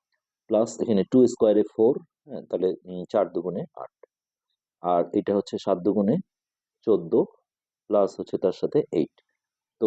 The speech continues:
এসব ক্ষেত্রে তোমরা চাইলে একবারও ক্যালকুলেশন করে দিতে পারো, হুম, অথবা যেগুলোর আগে যোগ চিহ্ন আছে সেগুলো আগে যোগ করে নিতে হয়। তো এখানে দেখো চব্বিশের আগে যোগ চিহ্ন আছে, আটের আগে যোগ আর এইটার আগে যোগ। তো আট আট ষোলো, ষোলো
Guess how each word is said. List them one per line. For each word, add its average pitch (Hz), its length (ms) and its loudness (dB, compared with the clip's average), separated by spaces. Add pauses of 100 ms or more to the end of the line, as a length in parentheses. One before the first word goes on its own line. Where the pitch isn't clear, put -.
(140)
এসব 135 220 2
ক্ষেত্রে 147 300 0
তোমরা 131 220 2
চাইলে 120 200 4
একবারও 120 380 2
ক্যালকুলেশন - 460 -4
করে 110 180 0
দিতে 110 220 0
পারো, 98 140 4 (220)
হুম, 117 160 -6 (120)
অথবা 104 260 0 (600)
যেগুলোর 117 320 2
আগে 107 180 -2
যোগ 120 180 0
চিহ্ন 104 180 -8 (140)
আছে - 140 -14 (120)
সেগুলো 98 340 -2
আগে 87 140 -4 (280)
যোগ 127 100 2 (100)
করে 80 200 -2
নিতে 73 200 -16
হয়। - 120 -16 (640)
তো 101 60 0 (200)
এখানে 113 300 0
দেখো 104 220 0 (380)
চব্বিশের 123 500 0
আগে 107 180 4
যোগ 104 100 2 (100)
চিহ্ন 101 160 -2 (120)
আছে, - 160 -4 (160)
আটের 98 260 0
আগে 90 200 0
যোগ 110 120 4 (100)
আর 80 80 2 (100)
এইটার 90 240 2
আগে 82 200 0
যোগ। 440 120 4 (600)
তো 98 60 0 (200)
আট 110 160 0
আট 101 80 -2 (100)
ষোলো, 113 240 2 (340)
ষোলো 110 240 2